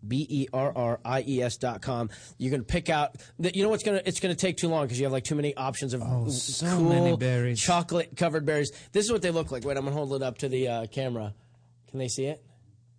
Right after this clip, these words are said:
Speaker 1: I want 'em right now. Is there any way we can get Sherry to deliver
Speaker 2: Sherry,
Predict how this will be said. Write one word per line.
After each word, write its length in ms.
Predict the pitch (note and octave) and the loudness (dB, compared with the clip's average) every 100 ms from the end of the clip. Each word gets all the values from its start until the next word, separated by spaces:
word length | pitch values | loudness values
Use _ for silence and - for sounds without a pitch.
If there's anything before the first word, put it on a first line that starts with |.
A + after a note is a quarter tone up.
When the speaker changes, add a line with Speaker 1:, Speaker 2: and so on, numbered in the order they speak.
| _ _ _ _ _ _ _ _ _ | _ _ _ _ _ _ _ _ _
Speaker 1:
I 60 | D3 | 0
want 160 | F3+ E3 | 2 2
'em 120 | C3+ | 2
right 200 | C#3 C#3 | 0 0
now. 320 | B2+ A#2 F#2+ - _ _ _ | 0 -2 -4 -12 _ _ _
Is 100 | C#3+ | 0
there 80 | F#3+ | 2
any 120 | G#3 | 4
way 100 | G#3 | 4
we 60 | G3 | 4
can 80 | F3+ | 2
get 100 | D#3+ | 0
Sherry 220 | E3 E3 | 0 0
to 100 | D#3+ | 0
deliver 340 | C3 C#3 C#3+ | 0 2 2
Speaker 2:
Sherry, 340 | B3+ A#3 A#3+ | 4 4 2